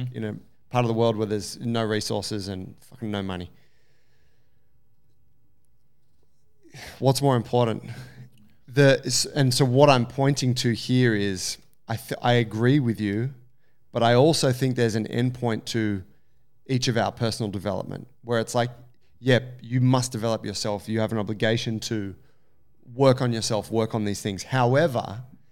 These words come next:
Speaker 2: if all you do is work on yourself,
Speaker 1: Mm.
Speaker 2: where does the point come where you share or you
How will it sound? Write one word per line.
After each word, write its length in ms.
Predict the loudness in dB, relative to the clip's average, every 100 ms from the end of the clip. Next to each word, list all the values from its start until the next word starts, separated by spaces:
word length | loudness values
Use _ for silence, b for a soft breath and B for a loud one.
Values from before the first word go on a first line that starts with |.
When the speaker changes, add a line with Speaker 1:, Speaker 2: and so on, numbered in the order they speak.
| -20 -16 -6
Speaker 2:
if 200 | -6 -4
all 280 | 0 4 4
you 200 | 4 0
do 220 | 0 0
is 120 | -2 -2
work 240 | -4 -2
on 120 | -2
yourself, 720 | -4 -4 0 2 2 -2 -10 -20 -14
Speaker 1:
Mm. 160 | -10 -10 -12 -18
Speaker 2:
where 240 | 0 2 4
does 160 | 2
the 80 | -2
point 320 | -6 -4 -4
come 320 | -4 -4 -2
where 140 | 0 0
you 360 | 0 -2 -4 -8 -8
share 560 | -4 0 0 2 0
or 200 | -2 -2
you 320 | -2 -2 -4